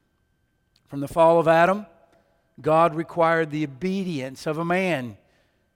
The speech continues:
to restore what mankind lost in Adam. So consider these words from Hebrews seven, verse twenty-four. "But because he continues forever," where is Jesus now?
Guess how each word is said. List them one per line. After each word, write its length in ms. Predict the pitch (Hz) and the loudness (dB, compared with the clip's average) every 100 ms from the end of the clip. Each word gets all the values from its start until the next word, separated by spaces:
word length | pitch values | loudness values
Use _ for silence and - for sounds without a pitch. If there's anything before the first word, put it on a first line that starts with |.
| _ | _
to 180 | - 160 | -6 -4
restore 580 | 156 160 - 160 156 156 | -4 -6 -6 -4 0 0
what 300 | 147 147 147 | 2 0 -2
mankind 600 | 139 139 139 143 135 131 | -6 -8 -8 -8 -8 -8
lost 320 | 127 123 - | -8 -8 -10
in 120 | 123 | -18
Adam. 400 | 123 120 110 98 92 _ _ _ | -14 -14 -14 -16 -20 _ _ _
So 160 | _ 175 | _ -12
consider 420 | - 185 - 233 | -10 -8 -4 -2
these 180 | 208 185 | 0 0
words 240 | 185 180 | 0 0
from 120 | - 160 | -2 -4
Hebrews 320 | 175 156 147 | -4 -4 -8
seven, 420 | - 156 127 104 _ _ _ _ _ _ _ | 0 0 0 -12 _ _ _ _ _ _ _
verse 160 | - 151 | -8 -8
twenty-four. 640 | - 160 143 147 123 101 _ _ _ _ _ _ _ _ _ _ | -6 -6 -6 -6 -6 -8 _ _ _ _ _ _ _ _ _ _
"But 200 | 143 151 | -6 -4
because 540 | 160 - 190 196 202 | -6 0 4 4 2
he 140 | 190 185 | -4 -10
continues 920 | - 185 - 190 185 180 185 170 - - _ _ _ | -8 -10 -8 -8 -4 -4 -4 -6 -12 -20 _ _ _
forever," 800 | _ - 165 170 190 160 175 190 - _ _ _ _ _ _ _ _ _ _ _ _ _ _ _ _ _ _ _ _ | _ -4 2 4 4 4 0 -2 -12 _ _ _ _ _ _ _ _ _ _ _ _ _ _ _ _ _ _ _ _
where 200 | - 170 | -6 -4
is 120 | 180 - | -4 -4
Jesus 400 | 180 156 170 165 | -10 -10 -12 -8
now? 280 | 143 120 | -8 -8